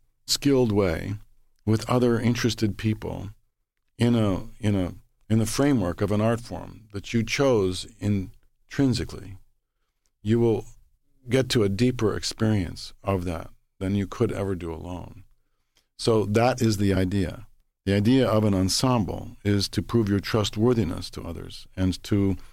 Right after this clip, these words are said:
expect them to prove it to you, rather than walking in,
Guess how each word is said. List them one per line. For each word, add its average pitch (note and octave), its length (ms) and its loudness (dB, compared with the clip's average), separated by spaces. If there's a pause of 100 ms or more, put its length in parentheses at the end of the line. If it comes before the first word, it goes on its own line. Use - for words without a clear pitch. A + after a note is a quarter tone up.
(220)
expect A#2+ 640 -2
them A2 200 2
to G#2 80 -4
prove G2 240 0
it F2+ 200 -6
to - 120 -8
you, F2+ 400 -2 (500)
rather A2+ 360 2
than F#2+ 260 0
walking F2+ 380 -4
in, E2+ 340 -8